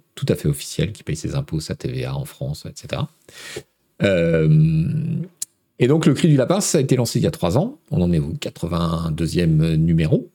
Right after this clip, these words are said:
Et, euh, ça a eu un assez gros succès et ça nous a donné l'idée de construire quelque chose dessus. Bon, déjà, après trois ans, on commençait à tourner un peu en rond, donc il fallait, euh,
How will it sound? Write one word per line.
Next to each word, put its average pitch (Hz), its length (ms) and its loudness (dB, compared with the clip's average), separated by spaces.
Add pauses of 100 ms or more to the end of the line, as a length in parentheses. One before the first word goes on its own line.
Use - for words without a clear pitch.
(800)
Et, 107 380 4
euh, 85 560 2
ça 120 160 2
a - 20 2
eu 123 60 2
un 87 760 2
assez 143 220 2
gros 113 140 2
succès 170 520 -2
et 127 100 2
ça 127 140 2
nous 135 160 4
a 135 60 4
donné 139 460 2
l'idée 139 400 4
de 120 180 2
construire 135 480 -2
quelque 117 220 0
chose 120 140 2
dessus. 143 280 2 (420)
Bon, 113 160 4
déjà, 135 280 4
après 143 200 2
trois 135 280 2
ans, 143 100 2
on 104 220 2
commençait 107 640 2
à 101 40 0
tourner 107 240 0
un 101 80 0
peu 98 120 -2
en 101 120 2
rond, 107 140 0
donc 90 220 0
il - 40 -14
fallait, 85 400 2
euh, 71 240 4